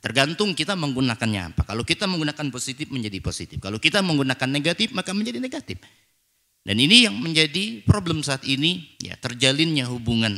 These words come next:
ber-, lawan jenis semudah pada masa sekarang. Nah, itu adalah karena tadi ada kemudahan sehingga tidak mudah orang mengontrolnya. Orang tua tidak bisa mengontrolnya. Nah, apakah ada bisa jaminan orang tua mengontrol dua puluh empat jam? Tidak bisa.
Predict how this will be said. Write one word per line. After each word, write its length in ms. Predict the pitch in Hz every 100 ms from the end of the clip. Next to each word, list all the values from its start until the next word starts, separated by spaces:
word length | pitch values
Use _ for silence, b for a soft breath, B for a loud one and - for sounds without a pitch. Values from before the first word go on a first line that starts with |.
| - -
ber-, 400 | - 110 - -
lawan 400 | 131 151 139 123
jenis 480 | 120 123 120 - - _ _ _ _
semudah 640 | - 147 151 208 214 165 123
pada 240 | 135 127
masa 160 | 123 120
sekarang. 320 | 117 107 113 117 _ _ _ _ -
Nah, 180 | - - _
itu 160 | 98 143
adalah 240 | 151 180 196
karena 320 | 175 208 202
tadi 240 | 180 113 - -
ada 400 | 127 120 170 185 - - _ _ _ _ _ _ _
kemudahan 800 | - 151 151 135 120 98 151 202
sehingga 240 | 156 139 147
tidak 320 | 143 135 120
mudah 320 | 139 143 135
orang 160 | 127 117
mengontrolnya. 720 | 110 107 95 87 85 76 85 127
Orang 160 | 165
tua 160 | 277 359
tidak 320 | 294 156 135
bisa 160 | 131 135
mengontrolnya. 640 | 131 120 117 107 92 98 - _ _ _ _ _ -
Nah, 320 | - - -
apakah 320 | 113 131 -
ada 240 | 147 143
bisa 240 | 131 120 127
jaminan 400 | 123 131 131 117
orang 240 | 123 117
tua 160 | 117 127
mengontrol 560 | 117 117 127 123 113
dua 160 | 113 107
puluh 160 | 123 113
empat 240 | 107 -
jam? 160 | 101 107
Tidak 240 | 165 339
bisa. 240 | 330 -